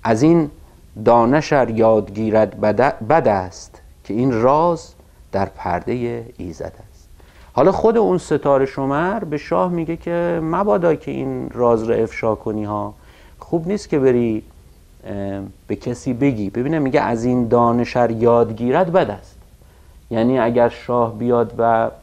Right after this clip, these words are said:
بره به دیگران بگه که منجم همچه حرفی زده و گفته که من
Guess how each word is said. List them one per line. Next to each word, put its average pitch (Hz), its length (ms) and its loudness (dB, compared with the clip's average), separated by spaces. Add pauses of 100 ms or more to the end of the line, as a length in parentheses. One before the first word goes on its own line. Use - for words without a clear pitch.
(300)
بره 117 240 4
به 117 80 2
دیگران 113 540 0
بگه 131 240 2
که - 140 -8
منجم 113 580 -2
همچه 110 300 -2
حرفی 147 300 0
زده 117 280 -2
و 107 80 -4
گفته 107 360 -6
که - 120 -10
من 117 300 -2